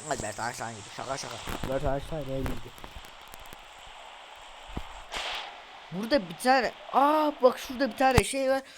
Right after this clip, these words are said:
Araya gideceğim. Bir keresi de orada M dört yüz on altı bulmuştum. Çok şanslı.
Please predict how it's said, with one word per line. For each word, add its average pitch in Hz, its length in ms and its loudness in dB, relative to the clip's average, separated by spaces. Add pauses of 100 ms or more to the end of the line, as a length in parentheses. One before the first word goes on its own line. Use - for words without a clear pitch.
(120)
Araya 269 240 8
gideceğim. 220 420 2
Bir - 60 -8
keresi 254 300 -2
de 247 40 8
orada 226 260 8
M 208 80 2
dört 233 160 6
yüz - 80 -2
on 233 100 4
altı 233 260 6
bulmuştum. 151 520 -6 (1700)
Çok 240 300 0
şanslı. 175 380 -2